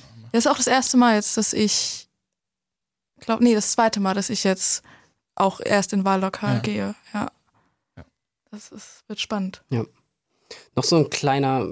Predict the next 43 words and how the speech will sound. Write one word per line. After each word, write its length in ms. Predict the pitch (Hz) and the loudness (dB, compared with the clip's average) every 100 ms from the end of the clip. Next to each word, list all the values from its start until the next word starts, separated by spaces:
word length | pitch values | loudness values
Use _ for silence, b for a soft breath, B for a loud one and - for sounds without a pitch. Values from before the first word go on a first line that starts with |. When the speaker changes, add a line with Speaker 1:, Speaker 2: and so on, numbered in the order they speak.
| 120 - | -8 -10
Speaker 3:
kleiner 340 | - 123 120 | -4 0 0
Themenswitch, 600 | - 120 135 - 165 151 | 0 2 2 2 -2 0
eine 120 | 127 120 | 0 0
sehr 260 | 117 110 | 0 -2
allgemeine 500 | 87 113 113 104 120 | -2 -2 -2 0 -2
Frage, 560 | 151 - 139 151 156 151 | -4 -6 -4 -2 -2 -2
ähm, 500 | 123 120 120 120 120 - - - _ _ | 0 2 4 2 0 -4 -18 -20 _ _
zum 240 | - 123 | -8 -8
Thema, 380 | - 135 123 117 | -4 -4 -2 -4
ein 120 | 117 | -8
bisschen 380 | 127 - 147 131 - | -6 -2 -2 -2 -2
zu 120 | - | 0
den 260 | 131 120 | 2 2
Wahlprogrammen. 760 | 110 113 127 - 113 110 101 120 b b b b | 2 2 0 -4 -6 -2 -2 -4 b b b b
Speaker 2:
Mhm. 240 | 123 117 196 | -2 0 0
Speaker 3:
Die 100 | 127 | 2
wollen 180 | 131 135 | 2 2
wir 60 | |
jetzt 180 | 123 - | 0 0
nicht 320 | 127 - 123 | -2 -2 -4
irgendwie 240 | 95 110 120 | -2 0 0
spezifisch 600 | - - 131 135 123 117 | -2 -2 -2 -2 0 0
Speaker 2:
Mhm. 80 | 156 | 2
Ein 80 | 156 | 4
Speaker 3:
drauf 120 | 147 | 4
Speaker 2:
Glück. 120 | 135 | 4
Speaker 3:
eingehen. 320 | 139 147 185 185 - | 2 2 2 -2 -4
Speaker 2:
<laughs> 240 | 202 220 | -2 2
Speaker 3:
Ähm, 580 | 135 131 135 135 131 135 B B B - | 4 4 4 4 2 0 B B B 0
aber 400 | 139 143 139 - | 4 4 2 -2
haben 220 | - 160 | 0 2
Sie 120 | 180 165 | 4 4
irgendwas 520 | 170 214 202 - - - | 4 4 4 0 -6 -6
für 160 | - | -2
sich 200 | 151 185 | 0 2
im 120 | 165 | 2
Kopf 240 | 160 202 - | 2 -2 -4
verbucht, 600 | - 139 131 175 - - | -2 0 0 -2 -2 -4
was 140 | 147 - | 0 0
Sie 160 | 135 | 0
großartig 460 | 127 139 127 123 - | -2 -2 -2 -4 -6
überraschend 360 | 123 123 123 | -4 -2 -2
fanden? 380 | - 107 101 107 | -2 -2 0 -2